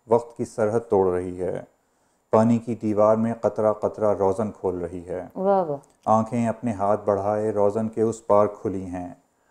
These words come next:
Speaker 1: अक्स की तह में अक्स को छू कर देख रही हैं।
Speaker 2: वाह।
Speaker 1: भीगे चेहरे, जिस्मों की मोहतात फसीलों से चिपके बेखुद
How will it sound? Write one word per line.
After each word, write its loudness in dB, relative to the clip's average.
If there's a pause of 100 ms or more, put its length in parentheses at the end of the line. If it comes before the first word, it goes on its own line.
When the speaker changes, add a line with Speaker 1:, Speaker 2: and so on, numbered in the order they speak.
(260)
Speaker 1:
अक्स -2
की -8
तह 2
में -6
अक्स -6
को -8
छू -4
कर 2
देख -2
रही -8
हैं। -14 (120)
Speaker 2:
वाह। -4 (1400)
Speaker 1:
भीगे 4
चेहरे, -4 (600)
जिस्मों -2
की -6
मोहतात 0
फसीलों -4
से -6
चिपके -6
बेखुद -2